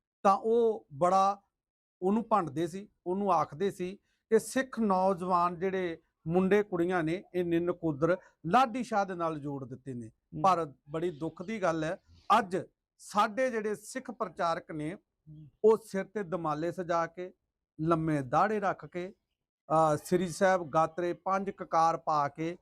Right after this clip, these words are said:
Speaker 1: ਤੇ ਰਾਜਾ ਸਾਹਿਬ ਦੇ ਗੁਣਗਾਨ ਕਰ ਰਹੇ ਨੇ। ਰਾਜਾ ਸਾਹਿਬ ਕੌਣ ਹੈ? ਰਾਜਾ ਸਾਹਿਬ ਇੱਕ ਉਹ ਦਰਗਾਹ ਆ, ਇੱਕ ਮਜ਼ਾਰ ਹੈ,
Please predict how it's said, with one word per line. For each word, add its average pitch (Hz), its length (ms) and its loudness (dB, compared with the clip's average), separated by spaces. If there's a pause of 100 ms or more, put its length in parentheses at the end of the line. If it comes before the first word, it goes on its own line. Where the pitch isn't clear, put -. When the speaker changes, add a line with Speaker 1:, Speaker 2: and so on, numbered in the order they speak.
(340)
Speaker 1:
ਤੇ 165 200 4 (140)
ਰਾਜਾ 170 300 4
ਸਾਹਿਬ 202 260 0
ਦੇ 208 60 -8
ਗੁਣਗਾਨ 175 480 -4
ਕਰ 175 160 -4
ਰਹੇ 180 140 -4
ਨੇ। 175 140 -10 (960)
ਰਾਜਾ 190 360 4
ਸਾਹਿਬ 226 320 0
ਕੌਣ 208 300 -6
ਹੈ? 175 180 -6 (160)
ਰਾਜਾ 185 320 0
ਸਾਹਿਬ 202 380 2
ਇੱਕ 185 580 -6 (320)
ਉਹ 180 400 4 (100)
ਦਰਗਾਹ 185 440 6
ਆ, 113 100 -8 (420)
ਇੱਕ 180 160 -10
ਮਜ਼ਾਰ 185 540 2
ਹੈ, 123 200 -4